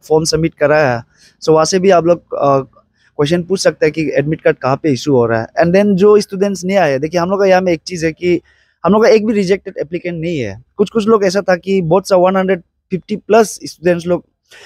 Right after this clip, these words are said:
अपना कोर्स में टिक करना था लेकिन नहीं किया, कुछ कुछ चीज़ documents देना था नहीं दिया, लेकिन भी हम लोग इतना दूर से student लोग मेहनत करके एप्लीकेंट जमा किया है, तो हम लोग किसी को reject नहीं किया है।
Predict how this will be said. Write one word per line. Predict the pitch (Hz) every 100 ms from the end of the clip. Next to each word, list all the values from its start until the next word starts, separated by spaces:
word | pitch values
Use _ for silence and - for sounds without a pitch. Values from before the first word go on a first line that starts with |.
| - -
अपना | 156 185 190
कोर्स | 180 _ 185 190 190
में | 196 165 -
टिक | 190 -
करना | 180 180
था | 175
लेकिन | 170 165
नहीं | 170 165 165
किया, | 160 160
कुछ | 156 160
कुछ | - 175
चीज़ | - 170 - -
documents | 143 143 170 170
देना | 151 151
था | 143 147
नहीं | 160 180
दिया, | 131 110 - -
लेकिन | 160 185 220
भी | 190
हम | 190
लोग | 196 180 _ -
इतना | - 196
दूर | 175 180
से | 185 180 -
student | - 175 180
लोग | 180
मेहनत | 156 147 175
करके | 165 156
एप्लीकेंट | 160 - 135 165 170 175 139
जमा | 147 160
किया | 156 156 151
है, | 151
तो | -
हम | 143
लोग | 151 139 -
किसी | 151
को | 175
reject | 147 135 175
नहीं | 170 165
किया | 151
है। | 147